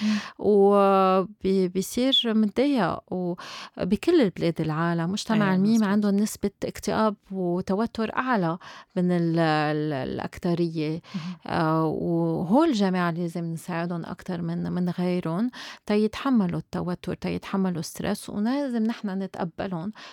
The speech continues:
Speaker 2: إنه بس ما نتقبلهم كمان عم نسيء، آه، بصحتهم النفسية، وفي خطر كتير كبير إنه يصير في أذى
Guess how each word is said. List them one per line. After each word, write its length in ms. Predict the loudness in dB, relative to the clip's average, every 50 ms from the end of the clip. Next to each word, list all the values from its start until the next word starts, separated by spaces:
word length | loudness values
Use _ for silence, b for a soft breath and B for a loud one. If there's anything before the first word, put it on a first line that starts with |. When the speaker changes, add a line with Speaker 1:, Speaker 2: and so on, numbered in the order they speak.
| B B -4
Speaker 2:
إنه 80 | -2 0
بس 280 | 0 0 0 0 0
ما 180 | 2 4 4 4
نتقبلهم 640 | 2 2 0 -2 -4 -4 -2 0 0 0 0 0
كمان 420 | 0 0 2 4 4 4 2 0 -2 B B B B B B -6
عم 140 | -4 -2 -2
نسيء، 440 | -2 -4 -4 -4 -2 -2 -2 -2 -4 _ -6
آه، 200 | -4 -4 -4 -4
بصحتهم 760 | -4 -6 -8 -8 -10 -12 -12 -8 -8 -8 -6 -6 -4 -4 -2
النفسية، 800 | -2 -4 -4 -6 -6 -8 -6 -6 -4 -4 -2 -2 -2 -2 -4 -6 B B B B B B B
وفي 260 | -8 -6 -2 -2 -2
خطر 300 | -2 -2 -2 -2 -2 -4
كتير 360 | -4 -4 -6 -6 -4 -4 -6
كبير 380 | -6 -8 -6 -4 -4 -4 -4 -4
إنه 140 | -6 -6 -6
يصير 220 | -6 -6 -6 -8
في 140 | -6 -6 -6
أذى 420 | -4 -4 -4 -2 -2 -2 -2 -4